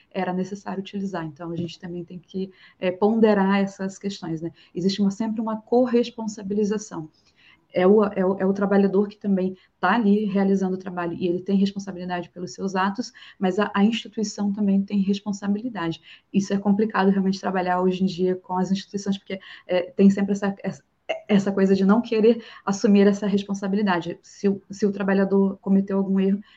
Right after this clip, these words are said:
o, o erro é dele. Mas a partir do momento que a, que a, que a, que a, que a organização assume essa consciência de que ela também precisa prover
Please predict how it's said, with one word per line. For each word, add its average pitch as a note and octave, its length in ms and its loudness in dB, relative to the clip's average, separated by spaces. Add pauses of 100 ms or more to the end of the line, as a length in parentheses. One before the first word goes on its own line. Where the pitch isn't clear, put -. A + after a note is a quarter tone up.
(180)
o, - 200 -4 (240)
o G#3 180 8
erro G3+ 160 8
é - 20 0
dele. E3+ 300 0 (180)
Mas F3+ 140 -2
a F#3+ 40 -4
partir G3 200 -4
do B3 60 0
momento A#3 220 0
que - 60 -14
a, G#3 40 -10 (100)
que - 100 -4
a, G3+ 180 -2
que G3+ 120 -8
a, G3 160 -4
que G3 140 -4
a, F#3+ 260 -2
que - 160 -6
a F#3 60 2
organização G#3 680 0 (220)
assume A#3+ 400 -2
essa B3+ 180 -4
consciência G3 540 -4
de F3 100 -12
que - 180 -14
ela F#3+ 180 -2
também G3 400 0
precisa G#3 340 -4
prover G3+ 600 0